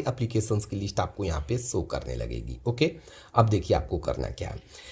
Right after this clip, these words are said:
यहाँ ऊपर की तरफ एक ऑप्शन आपको मिलता है Android Auto। ओके, आपको सिंपल इस पे क्लिक कर देना है, ठीक है। इस पे क्लिक करने के बाद अब देखिए आपको करना क्या है, इस एप्लीकेशन को आपको सबसे पहले डिसेबल करना है और उसके बाद फोर्स स्टॉप करना है। कैसे करेंगे?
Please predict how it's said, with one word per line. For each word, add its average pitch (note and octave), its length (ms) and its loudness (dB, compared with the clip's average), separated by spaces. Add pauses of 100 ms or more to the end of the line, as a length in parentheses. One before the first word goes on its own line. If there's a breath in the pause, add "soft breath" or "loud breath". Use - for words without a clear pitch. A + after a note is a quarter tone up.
(140)
यहाँ D#3 300 8
ऊपर A2+ 240 6
की F3+ 120 -4
तरफ E3+ 240 4
एक C#3+ 120 2
ऑप्शन B2+ 320 6
आपको B2 220 4
मिलता A#2 280 4
है C#3+ 140 -2 (120)
Android A#2 540 8 (120)
Auto। F2+ 360 6 (220)
ओके, D#3 280 2 (140)
आपको - 220 0
सिंपल A#2 340 0
इस G#2 120 -4
पे D#3+ 120 -2 (280)
क्लिक A#2 240 4
कर - 160 0
देना A#1 220 -2
है, - 180 -8
ठीक - 160 4
है। C4+ 180 4 (380 loud breath)
इस C#3 80 2
पे G#3+ 120 6
क्लिक F3+ 260 2
करने C#3 180 6
के C#3+ 60 4
बाद C#3 300 6
अब B2 120 8
देखिए A2+ 280 4
आपको A2 180 2
करना E2 280 2
क्या F#2 180 2
है, D#3 120 -4 (240)
इस A#3 180 4
एप्लीकेशन D3 500 4
को E3 200 2 (120)
आपको A2+ 240 2
सबसे - 340 2
पहले G#2 360 2
डिसेबल G2 540 2
करना C#3 320 2
है D#3+ 220 2
और G2+ 160 2
उसके - 240 -2
बाद F2+ 220 0
फोर्स - 340 -2
स्टॉप - 360 0
करना - 260 -6
है। - 120 -8 (160)
कैसे B2 240 8
करेंगे? C3+ 380 4